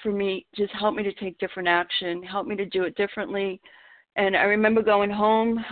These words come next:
um, after pulling over the side of the road, hitting my knees and, and just begging for, um, some kind of a solution. And, um, I had gone to a meeting that night, and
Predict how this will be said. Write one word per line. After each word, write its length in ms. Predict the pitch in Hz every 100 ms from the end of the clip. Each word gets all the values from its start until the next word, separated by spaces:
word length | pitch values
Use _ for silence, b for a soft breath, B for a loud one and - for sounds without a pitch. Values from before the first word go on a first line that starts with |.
| 226
um, 220 | 196 190 -
after 260 | 196 -
pulling 340 | - 220 214 208
over 180 | 196 185
the 100 | 180
side 160 | 190 180
of 80 | 180
the 60 |
road, 340 | 180 185 185 185
hitting 320 | 196 202 196
my 120 | 180
knees 280 | 175 175 175
and, 180 | 175 170 -
and 180 | 180 180
just 200 | 175 170 _ _ b b b _
begging 420 | - 214 202 202 180 -
for, 440 | 196 185 180 175
um, 320 | 190 185 175 180 -
some 180 | 208 208 -
kind 220 | 208 196
of 80 | 175
a 60 | 175
solution. 680 | 180 180 185 - 175 170 -
And, 320 | 180 175 170 170
um, 400 | - 175 185 185 -
I 300 | 185 180 180 190
had 160 | 185
gone 220 | 185 185 185
to 80 | 208
a 40 |
meeting 300 | 190 185 185 180
that 200 | 175 170
night, 360 | 175 185 170 -
and 300 | 175 170